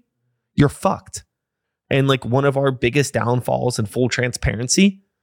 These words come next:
which I don't think is a downfall, but Mark, from a business standpoint, it is a downfall, is the fact that we don't fit nicely into any of the boxes. We're either not heavy enough for some people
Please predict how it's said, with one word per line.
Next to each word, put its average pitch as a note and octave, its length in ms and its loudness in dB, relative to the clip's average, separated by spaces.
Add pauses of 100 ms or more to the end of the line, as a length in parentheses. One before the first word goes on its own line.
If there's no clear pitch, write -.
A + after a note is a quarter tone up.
(300)
which C#3+ 260 2
I C#3 160 0
don't F#3 160 -8
think E3 180 2
is B2+ 120 2
a C3+ 60 4
downfall, C3 580 0
but - 240 -4
Mark, A2+ 400 2
from A2 160 0
a G#2 60 0
business A#2+ 380 2
standpoint, D3+ 480 0
it A2 200 -4
is A#2+ 160 2
a D3+ 40 2
downfall, F#3+ 640 0 (220)
is C3+ 140 0
the C3+ 60 -2
fact - 260 -4
that - 100 -2
we A#2+ 140 2
don't A2+ 360 -2
fit - 300 0
nicely A#2+ 560 0
into - 320 -2
any G#2+ 160 2
of G#2 80 0
the A2 80 -4
boxes. - 560 -6 (1600)
We're C#3 120 4
either C3+ 300 2
not B2 320 0
heavy C#3 340 0
enough C3+ 500 -2 (300)
for C#3 100 2
some B2 220 2
people A#2 460 0